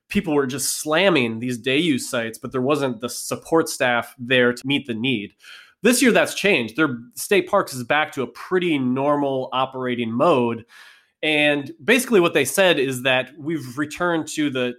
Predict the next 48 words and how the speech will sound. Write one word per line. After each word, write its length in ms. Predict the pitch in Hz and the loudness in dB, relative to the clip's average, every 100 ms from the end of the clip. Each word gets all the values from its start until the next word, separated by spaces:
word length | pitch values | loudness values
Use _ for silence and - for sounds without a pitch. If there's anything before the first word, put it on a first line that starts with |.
| - | -12
ten 260 | - 170 | -2 2
A 240 | 147 139 131 | 4 4 2
M 160 | 123 | 0
rule. 400 | 113 127 107 104 _ _ - | -4 -4 -4 -10 _ _ -4
And 240 | 151 151 | 0 2
what 140 | 147 - | 2 4
that 220 | 220 190 | 4 6
is, 340 | 170 143 120 - 147 | 6 4 -2 -10 -6
is 400 | 139 131 123 - _ _ | -4 -4 -6 -12 _ _
if 120 | - 143 | -8 -2
you're 100 | 190 | 4
going 160 | 226 | 6
out 140 | 220 202 | 6 4
for 120 | 202 | 0
a 80 | 151 | 2
day 160 | 131 | 0
trip 300 | 123 120 104 _ _ _ - _ _ | -2 -8 -12 _ _ _ -18 _ _
to 140 | - 185 | -12 -4
even 200 | 196 185 | 0 2
a 40 | |
really 220 | 160 170 | 2 2
popular 460 | - 147 139 135 117 | 2 0 0 -2 -6
beach, 420 | 117 117 - - _ _ | -6 -8 -8 -16 _ _
show 360 | - - 202 202 | -8 2 4 4
up 140 | 202 | 4
by 140 | 139 | 0
ten 360 | 123 - 143 139 | 0 -6 -4 -2
A 200 | 123 110 | -4 -8
M. 100 | 98 _ _ _ _ _ _ | -12 _ _ _ _ _ _
If 200 | 220 240 | 0 0
you 100 | 254 | 2
do 140 | 240 247 | 2 4
that, 300 | 156 131 - | 4 2 -2
you're 220 | 147 180 | 0 0
virtually 480 | 135 160 170 160 151 | 2 -2 -2 -4 -6
guaranteed 600 | 123 135 143 127 135 127 | -2 -2 -2 -4 -8 -8
to 60 | 120 | -6
get 120 | 120 | -6
a 40 | |
parking 400 | 117 135 131 131 | -4 -4 -4 -6
spot, 460 | 123 131 120 123 - | -6 -2 -2 -2 -6
even 340 | 220 247 226 202 | 2 4 4 4
at 240 | 151 151 | 2 0
the 60 | 143 | 0
most 320 | 139 135 - | 0 0 -4
beautiful, 580 | 143 156 156 151 143 135 | 2 2 2 0 2 0
popular 500 | - 135 123 117 107 | -2 0 0 -4 -10
spot. 400 | - 170 131 101 | -8 0 0 0